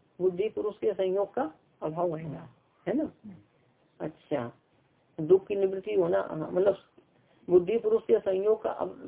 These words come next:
दुख के कारण अज्ञान की निवृत्ति होने पर क्या होगा, बुद्धि पुरुष के संयोग का अभाव, और उसके होने पर दुख की निवृत्ति, वो हान है,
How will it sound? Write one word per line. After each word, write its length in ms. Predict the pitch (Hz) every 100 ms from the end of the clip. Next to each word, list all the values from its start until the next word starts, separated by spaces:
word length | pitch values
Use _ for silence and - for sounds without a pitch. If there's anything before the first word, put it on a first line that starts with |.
| 160
दुख 200 | 220 233
के 120 | 226
कारण 340 | 208 208 208 196
अज्ञान 300 | 190 208 220
की 100 | 220
निवृत्ति 320 | 208 208 226
होने 260 | 196 196
पर 140 | 202 196
क्या 160 | 233
होगा, 300 | 240 170 185 196
बुद्धि 320 | 190 175 208
पुरुष 280 | - 208 208
के 100 | 202
संयोग 380 | 196 202 240 240
का 80 |
अभाव, 340 | 156 147 139 160 _ _ _ _ _ -
और 120 | 170
उसके 300 | 196 - 254
होने 340 | 214 160 220 277
पर 240 | 302 302
दुख 240 | 220 254 -
की 100 | 233
निवृत्ति, 460 | 226 220 226 170 -
वो 140 | 185 143
हान 260 | 139 143
है, 100 | 135